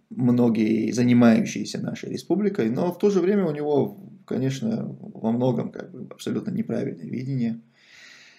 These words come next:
Но, а, надо понимать, что это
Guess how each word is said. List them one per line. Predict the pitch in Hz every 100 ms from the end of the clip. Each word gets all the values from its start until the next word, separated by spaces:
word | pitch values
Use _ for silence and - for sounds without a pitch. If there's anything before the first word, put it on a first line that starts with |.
| _ _ _
Но, | - 127 156 196 190 175 -
а, | 123 131 127 127 123 123
надо | 135 175 175
понимать, | 165 170 196 190
что | 143
это | 123 135 131 113 110 101